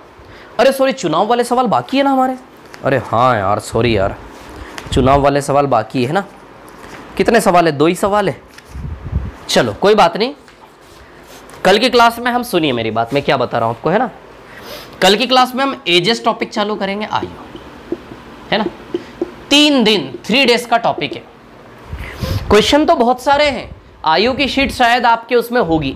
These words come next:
ऐप में मैंने अपलोड कर दी है आयु वाली पीडीएफ़, समझ आ रही बात? वहां से आप आयु की पीडीएफ़ देख लीजिए, आयु की पीडीएफ़ मैंने ऐप में अपलोड कर दी है, क्लियर? उस पीडीएफ़ को देखो आप, बहुत सारे question हैं,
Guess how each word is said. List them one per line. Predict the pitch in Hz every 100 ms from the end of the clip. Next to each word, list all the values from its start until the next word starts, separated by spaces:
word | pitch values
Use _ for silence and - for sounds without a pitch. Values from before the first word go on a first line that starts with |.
| 156
ऐप | 175
में | 208
मैंने | 202 202
अपलोड | 180 165 185 160
कर | 143
दी | 139 185
है |
आयु | 233 131 139
वाली | 131 131
पीडीएफ़, | 131 117 107 101
समझ | 156 175
आ | 170
रही | 170
बात? | 165 165 - -
वहां | 156 170
से | 180
आप | 196
आयु | 151 170
की | 170
पीडीएफ़ | 156 147 151
देख | 139 143
लीजिए, | 143 135 190 233 - -
आयु | - 180 233
की | 262 269
पीडीएफ़ | 220 208 240 226
मैंने | 247 247
ऐप | 196 214 214
में | 220
अपलोड | - 165 208
कर | 269
दी | 202 151
है, | 117 - _ -
क्लियर? | 202 254 - - -
उस | 202
पीडीएफ़ | - 190 220 233
को | 254
देखो | 214 214
आप, | 277
बहुत | 175 196 208
सारे | 233 233
question | 220 - 214
हैं, | 156